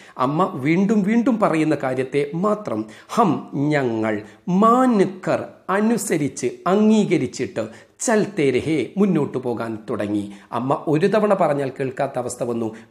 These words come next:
പല പല തവണ അമ്മയുടെ ആവശ്യം അറിയിക്കുമ്പോൾ മാത്രം അത് അനുസരിച്ച് മുന്നോട്ട് പോകുന്ന അവസ്ഥയിലേക്ക് എത്തി. ഉസ്കെ ബൂഢേ ഹോനെ കി ആദത്, ആദത് എന്ന് പറഞ്ഞാൽ ഹാബിറ്റ് എന്നാണ്, ശീലം.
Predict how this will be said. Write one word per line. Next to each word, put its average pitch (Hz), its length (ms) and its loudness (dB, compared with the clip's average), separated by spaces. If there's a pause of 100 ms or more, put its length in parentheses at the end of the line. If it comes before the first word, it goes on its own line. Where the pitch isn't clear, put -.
(120)
പല 180 360 2 (140)
പല 190 180 2
തവണ 143 440 0 (240)
അമ്മയുടെ 170 640 0
ആവശ്യം 185 520 2 (100)
അറിയിക്കുമ്പോൾ 147 680 0 (240)
മാത്രം 147 540 0 (220)
അത് 135 280 -2
അനുസരിച്ച് 147 540 -4
മുന്നോട്ട് 143 440 -2
പോകുന്ന 127 460 -4 (260)
അവസ്ഥയിലേക്ക് 135 840 -2 (240)
എത്തി. - 440 -6 (300)
ഉസ്കെ 240 420 2
ബൂഢേ 175 600 4
ഹോനെ 156 580 2
കി 156 260 -4
ആദത്, 113 480 -4 (260)
ആദത് 196 420 0
എന്ന് 180 140 2
പറഞ്ഞാൽ 151 360 2 (140)
ഹാബിറ്റ് 196 460 0
എന്നാണ്, 120 340 -4 (680)
ശീലം. 127 420 -2